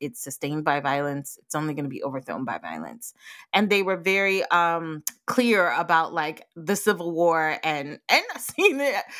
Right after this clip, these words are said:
Civil War is, like, inevitable in some ways. And I think you could say the same thing about, like, the long freedom struggle and how people have just always resisted oppression. Um, and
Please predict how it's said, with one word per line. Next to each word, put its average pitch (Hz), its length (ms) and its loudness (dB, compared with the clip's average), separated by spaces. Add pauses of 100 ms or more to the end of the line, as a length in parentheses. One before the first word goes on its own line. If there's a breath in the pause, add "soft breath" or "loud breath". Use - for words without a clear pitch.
Civil 277 260 2
War 262 140 4
is, 247 100 -2
like, 220 160 -2
inevitable 208 560 0
in 170 160 -6
some 156 240 0
ways. 131 420 -2 (400 loud breath)
And 277 120 6
I 349 120 2
think 381 280 -6
you 311 100 -2
could 311 180 -2
say 269 220 2
the 254 140 0
same 240 400 0
thing 226 300 0
about, 190 360 2
like, 185 200 -6
the 190 80 -2
long 180 280 2
freedom 180 320 -4
struggle 165 420 0
and 147 140 -4
how 165 220 2
people 175 460 -2
have 165 200 -8
just 160 300 -8
always 170 520 0 (520 loud breath)
resisted 185 840 2
oppression. 185 680 -2 (140)
Um, 165 600 0 (120)
and 196 240 2